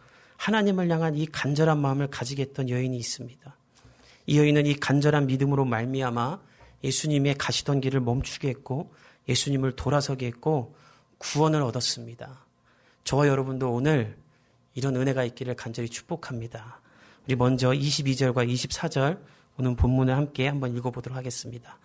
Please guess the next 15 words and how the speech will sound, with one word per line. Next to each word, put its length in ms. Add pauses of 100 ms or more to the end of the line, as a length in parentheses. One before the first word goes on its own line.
(440)
시작. 920 (1160)
중에 280
하나인 800
야이로라 460
하는 220
이가 360
와서 580 (3000)
간곡히 520
구하여 420
이르되, 540 (320)
"내 180
어린 360
딸이 320
죽게 320
되었사오니 840